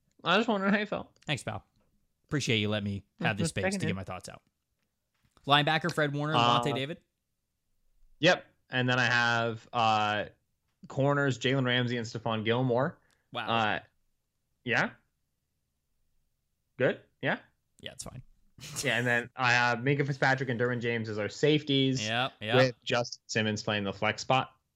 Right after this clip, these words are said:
Speaker 1: Um,
Speaker 2: Ooh.
Speaker 1: I think I can play the nickel if we need him to.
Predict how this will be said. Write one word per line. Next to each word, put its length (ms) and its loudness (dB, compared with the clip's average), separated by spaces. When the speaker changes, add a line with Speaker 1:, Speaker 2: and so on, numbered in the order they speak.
Speaker 1:
Um, 360 0
Speaker 2:
Ooh. 840 -2
Speaker 1:
I 240 -14
think 160 -8
I 20 -6
can 120 -20
play 100 -4
the 80 -4
nickel 280 -4
if 60 -10
we 80 -4
need 80 0
him 100 -4
to. 120 -4